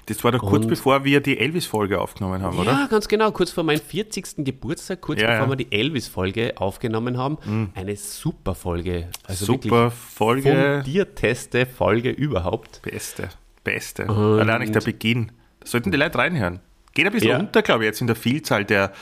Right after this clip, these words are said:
Speaker 1: ähm, äh, Aufzeichnungen, die wir schon haben, gell? Und ich weiß nicht, wie macht sie der
Speaker 2: Richtig.
Speaker 1: Elvis?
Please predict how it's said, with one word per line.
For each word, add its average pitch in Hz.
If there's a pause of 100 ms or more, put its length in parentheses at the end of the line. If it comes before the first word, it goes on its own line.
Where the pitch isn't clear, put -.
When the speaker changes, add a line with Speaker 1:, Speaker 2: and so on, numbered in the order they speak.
(720)
Speaker 1:
ähm, 98 (120)
äh, 95
Aufzeichnungen, 92
die 90
wir 90
schon 87
haben, 85
gell? 127 (320)
Und -
ich 135
weiß 156
nicht, 196
wie 170
macht 160
sie 226
der 190
Speaker 2:
Richtig. 131
Speaker 1:
Elvis? 240